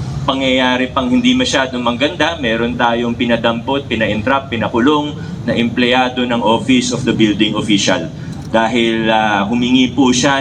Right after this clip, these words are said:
ng fifteen thousand at, ah, mukhang hindi niya first time ito gawin. Ah, para sa kaalaman po ng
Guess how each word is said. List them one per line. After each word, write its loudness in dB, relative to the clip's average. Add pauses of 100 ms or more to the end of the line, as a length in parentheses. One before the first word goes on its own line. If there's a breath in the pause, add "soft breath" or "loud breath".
ng -4
fifteen 0
thousand -2 (300 loud breath)
at, -2
ah, 0
mukhang -2
hindi 0
niya -2
first 0
time 0
ito -2
gawin. -2 (320 loud breath)
Ah, 0 (320)
para 0
sa 0
kaalaman 0
po 0
ng 0